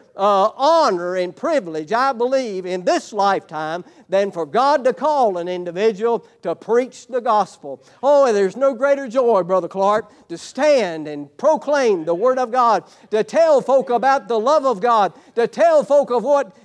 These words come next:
Jesus has done for them, of what Jesus wants to do for them. There's no greater joy than to stand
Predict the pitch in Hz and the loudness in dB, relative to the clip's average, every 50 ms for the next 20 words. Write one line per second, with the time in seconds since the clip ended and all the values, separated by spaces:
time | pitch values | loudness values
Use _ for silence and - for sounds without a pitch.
0 | _ - - 320 349 339 320 262 185 175 208 190 - 214 220 226 180 156 160 269 | _ -4 -2 2 2 4 2 2 0 -6 -8 -8 -6 -6 -6 -6 -6 -2 0 2
1 | 330 320 285 226 - 247 220 208 226 214 196 - - - - - 226 226 233 294 | 2 2 0 0 -2 -2 -2 0 -2 -2 -2 -4 -8 -10 -2 -2 -2 0 2 0
2 | 302 269 196 139 143 - 381 370 339 277 196 180 220 208 214 - 294 330 302 233 | 0 0 -2 -4 -2 0 2 4 2 2 0 0 -2 -4 -2 0 2 2 2 0
3 | - - - 233 233 214 311 359 339 269 269 247 233 240 240 208 - - _ _ | -4 -8 -4 -2 -2 0 0 -2 -2 0 0 0 2 2 0 0 -4 -8 _ _
4 | - 269 339 339 302 208 226 277 330 359 320 233 269 320 339 330 294 262 226 180 | 0 0 0 0 -2 -2 0 2 2 2 2 2 2 2 2 2 -2 -4 -4 0
5 | 285 349 349 339 294 247 226 214 214 208 196 190 - - - 311 330 330 294 247 | 0 2 4 4 2 2 0 -4 -6 -6 -8 -10 -10 -4 -2 0 2 2 2 2
6 | 208 190 - | 0 -2 -4